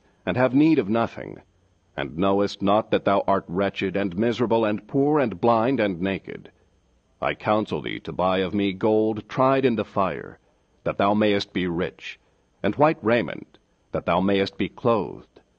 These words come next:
and that the shame of thy nakedness do not appear, and anoint thine eyes with eye salve, that thou mayest see."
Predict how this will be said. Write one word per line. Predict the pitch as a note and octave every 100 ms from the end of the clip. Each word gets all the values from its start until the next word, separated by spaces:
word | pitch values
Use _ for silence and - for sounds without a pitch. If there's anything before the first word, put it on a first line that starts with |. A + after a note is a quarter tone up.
| _ _ _ -
and | C#2+
that | D#2+ E2+
the | D#2+
shame | - G#2+ G#2
of | F2+
thy | G2
nakedness | F#2+ G2+ G#2+ F2+ G#2
do | - A#2
not | G#2 G2
appear, | - F#2+ D2+ G1+ G1+ _ _ _ _ _ C#2+
and | C#2
anoint | F#2 A2 -
thine | G2 F#2+
eyes | G2 G2 G2 A2
with | -
eye | G#2+ G#2
salve, | G2 - D2 B1 G1+
that | G2 -
thou | A#2 B2
mayest | A2+ G#2+ G2+ - -
see." | - G2+ D#2 A1+ -